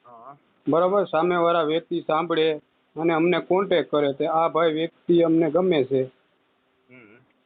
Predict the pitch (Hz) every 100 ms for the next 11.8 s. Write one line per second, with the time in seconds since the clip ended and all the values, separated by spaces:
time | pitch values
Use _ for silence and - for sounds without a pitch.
0 | _ - 165 180 185 185 - 160 185 170
1 | 170 170 165 160 185 196 180 156 156 160
2 | 147 165 190 156 147 - - 165 160 160
3 | 185 175 160 160 202 214 175 143 147 139
4 | 131 123 _ _ _ _ _ _ _ _
5 | 131 117 120 135 _ _ _ _ 160 156
6 | 147 160 151 156 127 123 135 113 - _
7 | _ _ _ _ _ _ _ _ _ _
8 | _ _ _ - 104 101 78 - 90 98
9 | 90 85 80 _ _ - - _ _ _
10 | _ - 147 175 - _ _ _ _ _
11 | _ _ _ _ _ 95 85